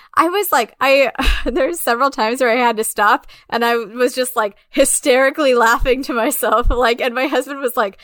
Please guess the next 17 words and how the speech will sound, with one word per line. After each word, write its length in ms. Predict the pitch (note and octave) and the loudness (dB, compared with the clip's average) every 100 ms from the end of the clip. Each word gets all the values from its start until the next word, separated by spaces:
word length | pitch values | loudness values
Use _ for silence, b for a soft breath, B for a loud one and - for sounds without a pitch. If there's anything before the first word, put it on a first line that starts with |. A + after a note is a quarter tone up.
| B B B | B B B
he 140 | D#4 | -4
was, 120 | D4+ | -2
like, 240 | D#4+ E4 - b b b | -2 -6 -8 b b b
playing 280 | - B3 C4 | 0 2 2
video 220 | A#3+ B3+ | 0 -4
games 220 | B3 A#3+ A#3 | 0 0 0
with, 80 | |
like, 140 | A#3 A#3+ | -4 -4
his 100 | A#3+ | -4
headphones 340 | G#3 A3 B3+ B3+ | -6 -4 -4 -4
on 80 | A3 | -6
and 80 | G#3+ | -4
he, 100 | A#3+ | -2
like, 180 | A#3 - | -2 -4
stopped. 280 | - G#3+ | -4 -2
He's 120 | C4 A3+ | -2 -6
like, 180 | G3+ | -6